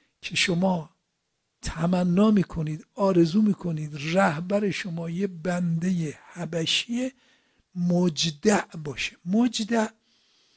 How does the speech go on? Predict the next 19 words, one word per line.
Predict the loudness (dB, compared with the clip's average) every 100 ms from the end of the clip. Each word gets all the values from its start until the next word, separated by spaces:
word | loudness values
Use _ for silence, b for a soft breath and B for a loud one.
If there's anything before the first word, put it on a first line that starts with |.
| _ _ _ _ _
به | -12 -12 _
غلامی | 6 8 8 8 6 6
می‌گن | 4 2 0
که | 0 -4
گوششو | 0 4 4 4 2 2
یا | 4 2
بینیشو | 2 0 0 -2
بریده | -2 -4 -4 -8
باشه، | -12 -14 -16 _ _ _ _ _ _ _
یعنی | -14 -12
یه | -14 -14
آدم | -10 -10
اینطوری | -10 -20 -20 -20 _ _ _ _ _ _ _ _ _ _ _ _ -6
و | -6
گیرتون | -2 0 0 -4 -14
نمیاد. | -16 _ _ _ _ _ _ _ _ _ _ _ _ _ _ _ _ _ _ _ _ _ 2
بعد | 4 4 2
فرمود: | -6 0 4 6 6 6 0
«فبعدن، | -12 -6 2 2 2 6 6 6 -4 -2 -2 -4